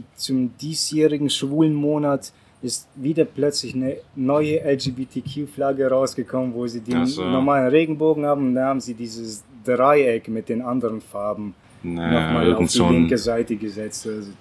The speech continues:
Speaker 2: wie Nepal, die Flagge, die haben auch irgend so ein
Speaker 1: voll
Speaker 2: komisches Dreieck
Speaker 1: bescheuert,
Speaker 2: in
Speaker 1: Mann.
Speaker 2: links.
Speaker 1: Es ist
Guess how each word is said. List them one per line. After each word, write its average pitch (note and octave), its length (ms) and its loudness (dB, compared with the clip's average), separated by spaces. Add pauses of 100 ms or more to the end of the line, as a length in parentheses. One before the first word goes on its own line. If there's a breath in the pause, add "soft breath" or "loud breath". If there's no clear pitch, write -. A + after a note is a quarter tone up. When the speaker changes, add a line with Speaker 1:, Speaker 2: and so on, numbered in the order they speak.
(140)
Speaker 2:
wie F2 180 2
Nepal, E2 680 2
die D2+ 100 -4
Flagge, D#2 540 -2
die D#2+ 80 -2
haben D#2+ 140 0
auch D#2+ 160 0
irgend D2+ 180 -4
so D#2+ 100 -4
ein D#2 60 -2
Speaker 1:
voll D#2 100 -6
Speaker 2:
komisches E2 380 0
Dreieck E3 280 0
Speaker 1:
bescheuert, C#3+ 220 0
Speaker 2:
in C3 60 -2
Speaker 1:
Mann. B2+ 120 0
Speaker 2:
links. B2 160 -6
Speaker 1:
Es - 60 -10
ist C3+ 260 -8